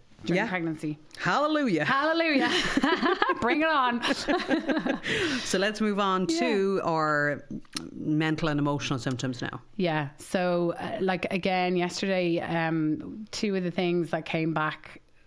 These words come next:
Speaker 1: quite, um, frequently were overwhelm, a feeling
Speaker 2: Mm.
Speaker 1: of overwhelm mixed with excitement.
Speaker 2: Yeah.
Speaker 1: Like a, like this contradiction of, like,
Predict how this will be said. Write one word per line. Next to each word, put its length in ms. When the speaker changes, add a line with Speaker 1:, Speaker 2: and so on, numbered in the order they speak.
Speaker 1:
quite, 760
um, 600
frequently 520
were 540
overwhelm, 640
a 60
feeling 300
Speaker 2:
Mm. 40
Speaker 1:
of 100
overwhelm 760
mixed 440
with 140
excitement. 800
Speaker 2:
Yeah. 280
Speaker 1:
Like 220
a, 60
like 280
this 220
contradiction 760
of, 160
like, 240